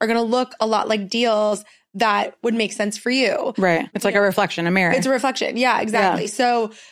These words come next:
Speaker 1: for me, I was like, I have this, like, unprecedented access to female entrepreneurs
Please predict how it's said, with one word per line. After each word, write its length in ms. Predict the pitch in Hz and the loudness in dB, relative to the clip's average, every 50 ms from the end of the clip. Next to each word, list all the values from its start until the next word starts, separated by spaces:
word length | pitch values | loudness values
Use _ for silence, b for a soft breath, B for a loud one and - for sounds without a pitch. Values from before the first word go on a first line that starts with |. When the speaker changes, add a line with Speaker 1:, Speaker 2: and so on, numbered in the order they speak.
| B B - | B B -4
Speaker 1:
for 120 | - 254 | -2 0
me, 220 | 254 294 320 302 | 0 0 2 2
I 160 | 262 233 226 220 | 2 2 2 2
was 160 | 220 220 214 | 0 0 0
like, 180 | 214 202 202 | 0 0 0
I 120 | - - 208 | 0 0 0
have 200 | 208 220 214 202 | 2 0 0 0
this, 220 | 226 214 214 - - - | 0 -2 -2 -6 -6 -2
like, 200 | 220 214 202 - - | -2 -2 -2 -2 -2
unprecedented 800 | - 233 233 226 220 - 226 220 214 - 214 208 202 208 202 208 | -2 0 0 -2 -2 -2 -4 -2 -2 -2 -2 0 0 0 0 0
access 400 | 202 196 190 - - 208 196 - | -2 -2 -4 -2 -4 -4 -4 -4
to 100 | - 196 | -10 -10
female 280 | - - 202 202 202 | -6 -4 -2 -2 0
entrepreneurs 880 | 208 196 190 - 196 185 - 214 202 196 - - - 214 226 269 262 - | 0 -2 -2 -4 -8 -6 -6 -6 -4 -4 -4 -4 -2 -2 -2 -2 -2 -6